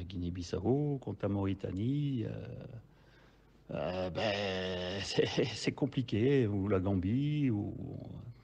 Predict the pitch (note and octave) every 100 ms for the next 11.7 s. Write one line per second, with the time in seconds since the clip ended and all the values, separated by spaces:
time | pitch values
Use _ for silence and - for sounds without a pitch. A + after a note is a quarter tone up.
0 | - - D3 - - - G2+ - A#2 -
1 | A2 A2 B2 A2+ A2+ G#2+ G2+ G#2 G2 F#2+
2 | D#3 D#3 - F#2+ - - - - - -
3 | - - - A#2+ - A2+ A#2+ C#3 B2+ A2+
4 | G#2+ G#2+ G#2 G#2 B2+ A#2+ B2 A2+ B2 A2+
5 | A2+ - A#2+ D3 F3 F3+ C#3 A#2+ A2+ A2+
6 | G#2 G2+ A2 A2 A2 - - - - -
7 | - - - - A#2 - G#2+ A2 G#2+ G#2
8 | A2 - - G#2+ G2+ G2 G2 A#2 D3 B2+
9 | G#2 G#2+ G2+ - F2+ F2 E2 F#2+ D#2 D2
10 | C#2+ D#2+ - - - - F#2+ - - A2
11 | A2 C3+ C3 F#2+ D#3 C3